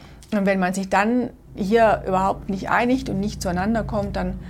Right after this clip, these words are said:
hat natürlich der Urheber auch das Recht, eine Unterlassungsklage anzustrengen. Das sind die rechtlichen Folgen eines Plagiats. Davon zu unterscheiden sind noch die gesellschaftlichen,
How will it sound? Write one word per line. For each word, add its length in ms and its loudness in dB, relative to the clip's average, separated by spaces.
hat 140 -4
natürlich 420 -2
der 260 -4
Urheber 460 -4
auch 160 -4
das 260 -12
Recht, 220 -10
eine 100 -8
Unterlassungsklage 960 -10
anzustrengen. 720 -12
Das 300 0
sind 320 4
die 100 0
rechtlichen 580 0
Folgen 420 -6
eines 320 -12
Plagiats. 920 -14
Davon 640 2
zu 120 -6
unterscheiden 840 0
sind 420 -4
noch 220 -4
die 440 -4
gesellschaftlichen, 920 -2